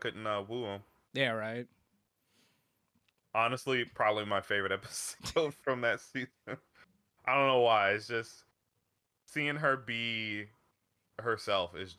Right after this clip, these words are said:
Speaker 1: was just odd.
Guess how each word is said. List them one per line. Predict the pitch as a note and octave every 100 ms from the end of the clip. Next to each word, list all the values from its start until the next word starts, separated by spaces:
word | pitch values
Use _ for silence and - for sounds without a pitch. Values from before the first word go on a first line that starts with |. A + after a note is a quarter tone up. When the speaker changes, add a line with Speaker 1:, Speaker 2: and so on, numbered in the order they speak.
| F2+
Speaker 1:
was | F#2+ F2
just | - F2+ - - - _ _ _ _ _ _ _ _ _ _ G#2
odd. | G2+ F2+ E2+ F2